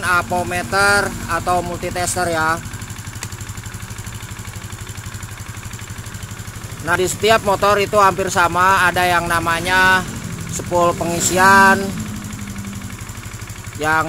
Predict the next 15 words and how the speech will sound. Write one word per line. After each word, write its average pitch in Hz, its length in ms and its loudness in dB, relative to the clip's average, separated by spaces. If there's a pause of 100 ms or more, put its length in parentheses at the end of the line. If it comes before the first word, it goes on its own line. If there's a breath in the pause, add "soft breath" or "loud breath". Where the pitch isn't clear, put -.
menuju 160 480 -2
ke 156 240 -2
kiprok. 147 400 0 (160)
Nah, 139 160 -4
ini 170 240 -4
kita 151 320 -2
akan 156 160 -2
cek 156 320 -4
mulai 156 240 -4
dari 151 240 -4
sini 151 240 -6
ya, 135 160 -4
dari 135 240 -4
spool 139 400 -6
jalannya. 135 560 -4